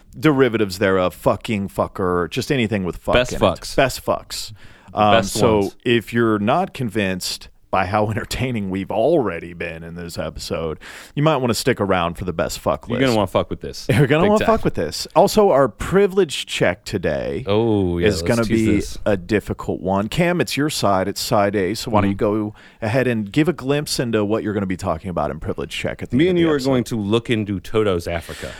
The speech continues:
Speaker 2: and see what's
Speaker 1: I
Speaker 2: going on there.
Speaker 1: don't even really wanna do that, but I can't
Speaker 2: We're gonna
Speaker 1: wait
Speaker 2: do
Speaker 1: to.
Speaker 2: it.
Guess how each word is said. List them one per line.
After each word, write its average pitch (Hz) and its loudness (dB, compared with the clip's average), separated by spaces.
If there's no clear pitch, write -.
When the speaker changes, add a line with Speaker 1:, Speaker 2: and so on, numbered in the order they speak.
Speaker 2:
and 92 -4
see 101 2
what's 98 4
Speaker 1:
I 95 2
Speaker 2:
going 90 2
on 85 -2
there. 76 -8
Speaker 1:
don't 110 2
even 139 -2
really 143 0
wanna 170 -2
do 196 -4
that, 127 -4
but 107 -2
I 107 2
can't 101 -2
Speaker 2:
We're 117 4
gonna 139 4
Speaker 1:
wait 135 0
Speaker 2:
do 131 4
Speaker 1:
to. 117 4
Speaker 2:
it. - -8